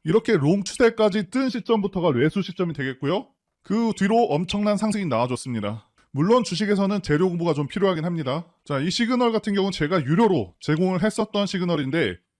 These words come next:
제 영상을 시청해주시는 모든 분들께 무료 제공을 해드리도록 하겠고요.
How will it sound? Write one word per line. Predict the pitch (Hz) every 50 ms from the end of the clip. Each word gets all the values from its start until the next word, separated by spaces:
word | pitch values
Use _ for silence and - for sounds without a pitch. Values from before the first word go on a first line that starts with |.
| _ _ _
제 | - 185 190
영상을 | 151 139 160 180 185 208 214 220 214
시청해주시는 | - - - 233 233 226 226 196 208 - 220 202 226 226 226 - _ _ _ -
모든 | 147 196 233 254 262 254 254 254 254 226
분들께 | 143 147 139 147 170 160 151 - 175 160 123 104
무료 | 95 110 147 196 254 233 214
제공을 | - 180 156 175 175 170 185 180 175 -
해드리도록 | 208 202 214 185 196 190 165 170 160 160 156 -
하겠고요. | - 196 233 226 - 135 123 127 170 240